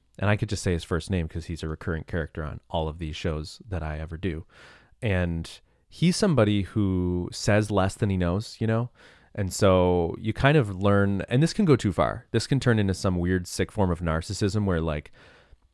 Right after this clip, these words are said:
you're the person who is most humble and who, like,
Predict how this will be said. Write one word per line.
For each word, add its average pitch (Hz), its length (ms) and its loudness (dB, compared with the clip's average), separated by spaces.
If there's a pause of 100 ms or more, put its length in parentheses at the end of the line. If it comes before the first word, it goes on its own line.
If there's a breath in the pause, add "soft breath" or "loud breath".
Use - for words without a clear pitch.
(480)
you're 104 420 4
the 95 100 -2
person 90 720 0
who 101 200 2
is 90 160 0
most 87 520 -2 (300 soft breath)
humble 107 560 2
and 90 240 -2
who, 90 380 0 (440)
like, 87 340 -2